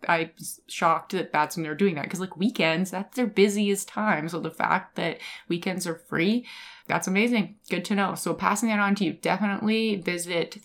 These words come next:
the Studio Bell at some point this year. If you don't do it during Stampede, you can do it on a weekend coming up for the next, like, six months.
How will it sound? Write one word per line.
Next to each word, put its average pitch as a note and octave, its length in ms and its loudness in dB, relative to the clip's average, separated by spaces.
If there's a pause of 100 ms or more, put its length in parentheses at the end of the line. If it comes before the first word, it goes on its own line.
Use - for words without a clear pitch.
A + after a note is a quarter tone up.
(140)
the D#3+ 280 -2
Studio E3 500 -2
Bell D3 440 2
at - 140 -6
some D#3 240 -2
point D3+ 400 -6
this D3 260 -4
year. - 180 -2
If - 100 -4
you D#3 80 -2
don't E3+ 160 -2
do F3+ 100 -2
it D#3+ 140 -2
during D#3 240 -4
Stampede, D#3+ 560 -4
you D#3+ 100 -4
can D#3 140 -6
do D3 160 -4
it C#3+ 200 -8
on D3+ 260 -2
a D#3 60 -6
weekend D#3 480 -4
coming - 300 -4
up - 240 0
for - 80 -6
the D3 100 -4
next, - 380 -8
like, - 140 -4
six - 240 -6
months. - 340 -6